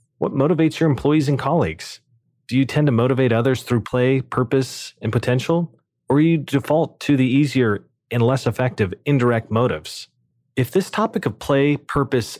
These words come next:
and potential really interests you, we'll share a couple of resources. First, I'd start with Primed to Perform, one word, primed to perform dot com,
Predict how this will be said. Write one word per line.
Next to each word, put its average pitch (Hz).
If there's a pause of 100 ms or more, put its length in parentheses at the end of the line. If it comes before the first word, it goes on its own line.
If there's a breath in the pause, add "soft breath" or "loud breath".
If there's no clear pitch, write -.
and 117
potential 120
really 135
interests 131
you, 185 (460)
we'll 123
share 170
a 151
couple 127
of 110
resources. 98 (560)
First, 175
I'd 120
start 135
with 117
Primed 139
to -
Perform, 113
one 127
word, 101
primed 131 (120)
to -
perform 101 (160)
dot 113
com, 92